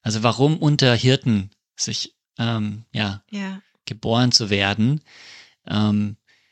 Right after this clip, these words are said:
Speaker 1: wir haben auch darüber gesprochen, dass diese, wie nennt man das, diese Lei-,
Speaker 2: Der Stoff?
Speaker 1: der Stoff,
Speaker 2: Ja.
Speaker 1: der ja ganz oft verwendet wurde und sicherlich einfach rumlag. Also es gab einfach Stoff, das Hirten verwendet haben, um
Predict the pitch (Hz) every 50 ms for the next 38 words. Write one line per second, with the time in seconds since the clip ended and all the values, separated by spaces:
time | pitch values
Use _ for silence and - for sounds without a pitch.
0 | _ _ _ _ _ 123 113 104 107 113 107 107 - - 127 113 110 120 117 120
1 | 117 - - - - 110 101 92 - 110 98 95 101 101 95 90 - - - -
2 | - - - - 101 98 - 98 95 92 92 92 90 90 95 98 _ _ _ _
3 | _ _ _ _ - 98 98 107 123 - - - 98 90 87 90 - - - -
4 | 101 - 98 95 90 90 90 95 95 _ _ _ _ _ _ _ _ _ _ _
5 | _ _ _ _ _ _ _ _ _ _ _ _ _ _ - 208 - - - 214
6 | 214 196 - - - 208 214 285 - - - - - 98 - - - - 113 113
7 | 110 104 - 104 101 98 - - _ _ _ _ _ - 104 107 107 104 - 113
8 | 110 120 120 - - - - - - _ _ - 123 135 - - - - 131 107
9 | 110 110 117 123 113 113 117 113 113 110 110 - - 107 107 104 - - 127 120
10 | 127 123 117 - 117 120 110 117 110 - - - 117 120 135 135 120 110 98 98
11 | 104 - 113 107 98 101 98 - - 107 104 - 107 104 104 - 110 - - -
12 | _ _ _ - - - 123 127 - - - 113 110 107 107 - - - - -
13 | - - 139 151 - 156 135 - 120 113 117 120 123 131 - - 110 123 117 113
14 | 117 123 - - 110 104 101